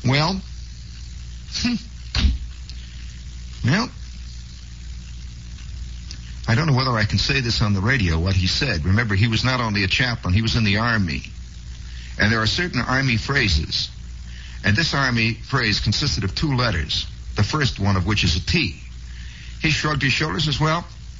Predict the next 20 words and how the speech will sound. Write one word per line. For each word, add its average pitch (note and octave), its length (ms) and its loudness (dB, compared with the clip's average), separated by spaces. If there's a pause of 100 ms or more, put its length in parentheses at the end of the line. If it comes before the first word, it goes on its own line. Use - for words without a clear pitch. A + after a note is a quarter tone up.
(280)
"Baha, A2 320 4
baha. D#3+ 400 2 (1200)
Uh, D#3+ 460 2
send B3+ 300 0
the C#4+ 100 0
next C#4+ 300 0
one C4+ 240 2
in, A#3 360 2
uh, E3 460 2 (720)
uh, C3 140 2
Charlie." G#3 600 2 (1300)
And G#2+ 160 4
I F#2 120 4
stood F#2+ 340 2
up. F#2+ 200 2 (1400)
I C3+ 80 4
said, C3+ 160 2
"Is A#2+ 80 4
that D3 180 2
all?" F3+ 320 0